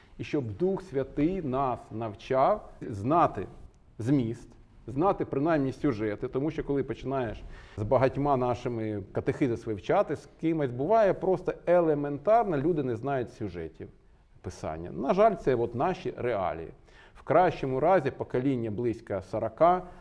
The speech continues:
вони дивились колись суперкнигу, от сучасне покоління. Оце ось. Це не Сполучені Штати Америки, де велика частина нації в недільних школах,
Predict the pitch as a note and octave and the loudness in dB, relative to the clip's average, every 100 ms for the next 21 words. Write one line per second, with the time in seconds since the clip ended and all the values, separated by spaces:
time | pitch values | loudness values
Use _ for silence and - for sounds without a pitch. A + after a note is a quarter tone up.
0 | - - G2+ G#2 D3 A#2 A2 C3 A2+ - | -20 -10 -4 0 0 0 0 -2 -4 -6
1 | G2 A#2 - A2+ A2+ - - D#2 D2+ E2+ | -6 -6 -8 -8 -6 -8 -8 -10 -12 -14
2 | - - - E2 - - E2+ D#2+ D#2+ - | -20 -16 -14 -14 -14 -6 -6 -6 -12 -14
3 | - E2 D#2 E2+ F2 - - - - - | -12 -10 -10 -10 -14 -16 -20 -18 -12 -8
4 | G#2 - F2+ E2 F2+ - - - - - | -8 -6 -6 -6 -10 -14 -20 -20 -20 -20
5 | - - G3+ F#3+ - - B2+ D3 A2+ - | 0 6 8 8 4 -4 0 0 0 -4
6 | - C3 F#3+ A3+ F#3+ - F3 E3+ E3 D#3+ | -2 0 0 -2 -4 0 0 2 0 2
7 | D#3 D3 C#3 A#2 A#2+ C3+ C3 A2 - G#2+ | 0 0 -2 -2 0 0 -2 -4 -8 -6
8 | B2+ A2+ A#2 A2 G2 - G2 A2+ A2 G#2+ | -4 -4 -4 -4 -6 -6 -4 -4 -2 -4
9 | A2+ - - F#3 G3 F#3 | -6 -10 2 6 8 6